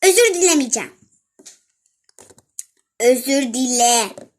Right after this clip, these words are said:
Dilemeyeceğim. Dile. Koronavirüs ondan daha kötüydü zaten. Hı. Ee, yine tatil dile işte. Bebek yine yapıyor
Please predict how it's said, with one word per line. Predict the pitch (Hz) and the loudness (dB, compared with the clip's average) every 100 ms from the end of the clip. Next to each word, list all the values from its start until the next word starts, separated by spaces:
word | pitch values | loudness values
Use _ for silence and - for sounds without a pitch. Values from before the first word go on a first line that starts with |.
| _ _ _ _ - | _ _ _ _ -12
Dilemeyeceğim. | 233 247 254 262 262 233 277 277 320 269 - _ _ _ _ _ _ _ _ _ - | -6 -2 0 0 0 0 2 4 4 0 -6 _ _ _ _ _ _ _ _ _ -10
Dile. | 262 269 285 330 381 370 220 _ _ _ _ - | -4 0 2 4 2 2 -2 _ _ _ _ -4
Koronavirüs | 403 392 320 240 311 - | 2 2 2 -2 -2 -2
ondan | 330 294 302 294 | -2 0 0 0
daha | 269 262 | 0 0
kötüydü | 262 226 226 208 220 | -4 -12 -12 -12 -10
zaten. | - 208 214 254 214 277 | -6 -6 -4 -4 -4 -2
Hı. | 311 - _ _ _ _ _ _ _ _ _ _ _ _ _ _ _ _ - - - | -6 -6 _ _ _ _ _ _ _ _ _ _ _ _ _ _ _ _ -20 -18 -6
Ee, | 247 247 240 240 233 - | -2 0 0 0 -2 -6
yine | 269 269 247 | -2 0 0
tatil | 254 254 247 254 269 - - | 2 0 0 0 -2 -2 -2
dile | 269 240 | 0 0
işte. | 240 254 - - 247 - - _ _ _ _ _ _ - - _ _ - | 2 2 2 2 0 -2 -12 _ _ _ _ _ _ -20 -20 _ _ -4
Bebek | 403 320 359 370 | -2 -2 -4 -4
yine | 370 359 339 | -2 -2 -2
yapıyor | 320 311 320 302 | -2 -2 -2 0